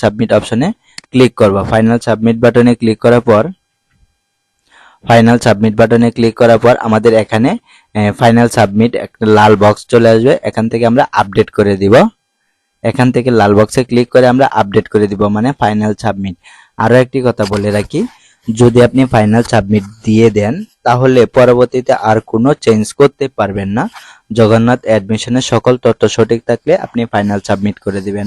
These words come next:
ফাইনাল সাবমিট করে দেওয়ার পর আবার আপনি স্টুডেন্ট যে ড্যাশবোর্ড আছে, এই স্টুডেন্ট ড্যাশবোর্ডে ক্লিক করবেন। স্টুডেন্ট ড্যাশবোর্ডে ক্লিক করার পর আপনি যে ইউনিটে টাকা পেমেন্ট করছেন সেই ইউনিটে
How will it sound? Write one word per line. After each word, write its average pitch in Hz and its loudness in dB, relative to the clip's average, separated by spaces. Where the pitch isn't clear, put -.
ফাইনাল 110 -2
সাবমিট 113 -2
করে 123 -2
দেওয়ার 113 0
পর 147 -2
আবার 107 4
আপনি 120 0
স্টুডেন্ট 120 2
যে 113 4
ড্যাশবোর্ড 104 0
আছে, 120 -6
এই 110 0
স্টুডেন্ট 110 -2
ড্যাশবোর্ডে 104 -2
ক্লিক 123 -2
করবেন। 92 -6
স্টুডেন্ট 123 2
ড্যাশবোর্ডে 107 2
ক্লিক 110 -2
করার 120 2
পর 107 0
আপনি 117 -4
যে 107 4
ইউনিটে 110 0
টাকা 101 -6
পেমেন্ট 113 -4
করছেন 117 -8
সেই 117 -2
ইউনিটে 110 -2